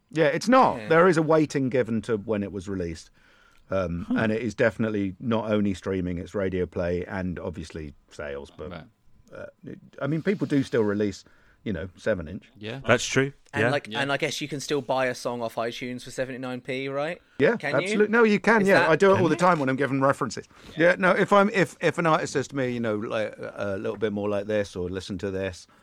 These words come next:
Speaker 1: I'll always, uh, like, it's just easier than, I mean, half the time I've got the song on a C D in the house, but then I have to
Speaker 4: Yeah.
Speaker 1: walk over the garden, and you just think, you know, it's there,
Speaker 2: <laughs>
Speaker 1: it's
Speaker 2: I
Speaker 1: on
Speaker 2: mean,
Speaker 1: your,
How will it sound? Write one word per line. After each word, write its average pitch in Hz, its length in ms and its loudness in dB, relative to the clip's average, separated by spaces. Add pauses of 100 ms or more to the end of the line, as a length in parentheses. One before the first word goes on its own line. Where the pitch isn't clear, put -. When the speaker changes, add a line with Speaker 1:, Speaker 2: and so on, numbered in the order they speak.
(100)
Speaker 1:
I'll 110 160 2
always, 101 400 -2
uh, 110 140 -4
like, 104 340 -4 (240)
it's - 140 -4
just - 300 -6
easier 123 680 0 (320)
than, 131 180 2
I 160 140 2
mean, 147 320 2
half 196 220 4
the 165 80 -6
time 135 260 2
I've 117 120 -2
got 139 220 4
the 127 80 -8
song 139 240 2
on 110 80 -2
a 110 60 -2
C 117 200 -2
D 113 160 0
in 107 120 0
the 110 80 -2
house, 110 420 -2 (300)
but 123 220 0
then 127 140 4
I 127 40 2
have 127 120 0
to 90 100 -8
Speaker 4:
Yeah. - 60 -
Speaker 1:
walk 117 260 -2
over 104 220 0
the 95 80 -8
garden, 90 560 -12
and 87 260 -8
you 117 140 -6
just 117 260 -8
think, 104 320 -4
you 131 80 -2
know, 98 160 0
it's - 140 6
there, 135 180 8
Speaker 2:
<laughs> - 380 0
Speaker 1:
it's - 100 2
Speaker 2:
I 165 40 8
Speaker 1:
on 165 100 6
Speaker 2:
mean, - 20 4
Speaker 1:
your, 156 100 4